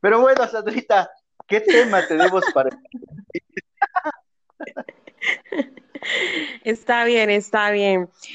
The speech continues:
Speaker 2: Eh, en
Speaker 1: Porque
Speaker 2: mi ciudad la
Speaker 1: nosotros
Speaker 2: tra-, mi
Speaker 1: del
Speaker 2: mi
Speaker 1: chisme
Speaker 2: ciudad
Speaker 1: y
Speaker 2: la
Speaker 1: todo.
Speaker 2: el chisme, te cuento, hemos estado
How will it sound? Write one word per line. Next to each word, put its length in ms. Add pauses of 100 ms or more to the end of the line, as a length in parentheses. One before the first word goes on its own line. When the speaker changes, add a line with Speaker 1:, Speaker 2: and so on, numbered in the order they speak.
(100)
Speaker 2:
Eh, 340
en 520
Speaker 1:
Porque 140
Speaker 2:
mi 60
ciudad 320
la 100
Speaker 1:
nosotros 200
Speaker 2:
tra-, 100 (320)
mi 180 (1000)
Speaker 1:
del 220
Speaker 2:
mi 60
Speaker 1:
chisme 560
Speaker 2:
ciudad 260
Speaker 1:
y 40
Speaker 2:
la 80
Speaker 1:
todo. 100 (760)
Speaker 2:
el 260
chisme, 640 (420)
te 140
cuento, 360
hemos 240
estado 800